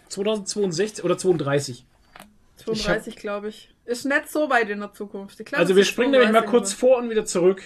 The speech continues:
Speaker 1: tatsächlich.
Speaker 2: Mhm.
Speaker 1: Ähm, und das ziemlich in der ersten Folge sogar schon, ne? Das, deswegen, ich bin mir ein, wir sind zweiunddreißig, ist ja
Speaker 3: Ich
Speaker 1: auch
Speaker 3: mein
Speaker 1: scheißegal.
Speaker 3: zweiunddreißig,
Speaker 1: Wir
Speaker 3: glaub
Speaker 1: sind in
Speaker 3: ich.
Speaker 1: der Zukunft, Leute.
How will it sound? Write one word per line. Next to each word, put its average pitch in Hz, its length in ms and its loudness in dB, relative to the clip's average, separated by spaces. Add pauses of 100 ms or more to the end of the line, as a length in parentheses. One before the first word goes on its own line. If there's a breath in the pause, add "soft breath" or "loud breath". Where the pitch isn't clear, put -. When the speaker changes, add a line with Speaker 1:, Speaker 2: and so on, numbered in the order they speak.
(180)
Speaker 1:
tatsächlich. 139 580 -6 (120)
Speaker 2:
Mhm. 165 340 -2
Speaker 1:
Ähm, 165 420 -4
und 180 160 0
das 175 220 0
ziemlich 220 220 0
in 202 60 2
der 185 120 2
ersten 196 200 0
Folge 190 300 2
sogar 139 240 0
schon, 139 220 -4
ne? 190 300 -4
Das, - 280 -8 (100)
deswegen, 170 440 -6 (1120)
ich 135 100 -10
bin 208 140 0
mir 196 120 -2
ein, 190 120 -2
wir 185 80 0
sind 156 160 -4
zweiunddreißig, 156 720 -6
ist 180 160 0
ja 147 60 -2
Speaker 3:
Ich 131 60 -2
Speaker 1:
auch - 40 -2
Speaker 3:
mein 277 120 0
Speaker 1:
scheißegal. 226 260 -8
Speaker 3:
zweiunddreißig, 190 440 -8
Speaker 1:
Wir 196 100 8
Speaker 3:
glaub 202 60 4
Speaker 1:
sind 262 140 2
in 247 60 0
Speaker 3:
ich. - 20 0
Speaker 1:
der 208 100 0
Zukunft, 240 480 -2
Leute. 196 360 2